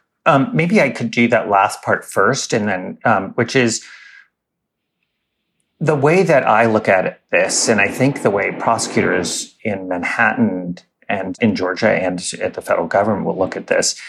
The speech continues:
is not comparing the possible crimes that Donald Trump committed to each other. In other words, there's no question that the January sixth events, the, meaning the entire conspiracy to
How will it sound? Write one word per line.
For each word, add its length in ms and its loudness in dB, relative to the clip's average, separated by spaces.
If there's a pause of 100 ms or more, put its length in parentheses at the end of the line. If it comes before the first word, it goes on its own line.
(260)
is 240 2
not 400 2
comparing 880 0 (640)
the 480 0 (160)
possible 400 0
crimes 640 0
that 200 -4
Donald 420 0
Trump 420 -2 (160)
committed 640 -2
to 300 2
each 260 2
other. 380 0 (400)
In 80 2
other 160 4
words, 340 0 (320)
there's 200 0
no 100 2
question 760 -4 (200)
that 360 0
the 80 2
January 440 2
sixth 760 -4 (340)
events, 960 0
the, 400 0
meaning 260 2
the 140 2
entire 360 0
conspiracy 800 -2
to 520 -4